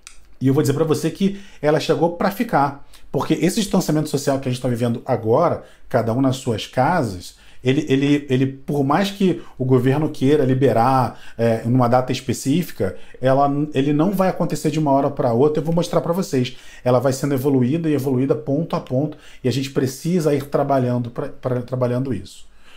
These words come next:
Coisas que a gente precisa prestar atenção nesse novo momento agora, né?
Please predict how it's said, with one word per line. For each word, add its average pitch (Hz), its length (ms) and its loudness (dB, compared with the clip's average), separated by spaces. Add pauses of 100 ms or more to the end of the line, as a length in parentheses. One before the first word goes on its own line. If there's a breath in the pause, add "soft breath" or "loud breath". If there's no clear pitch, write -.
(680 soft breath)
Coisas 208 240 4
que - 120 0
a - 20 4
gente 190 140 2
precisa 180 200 -2
prestar 156 260 -2
atenção 156 340 0
nesse 151 240 0
novo 147 260 2
momento 139 400 0
agora, 110 320 0
né? 95 200 -6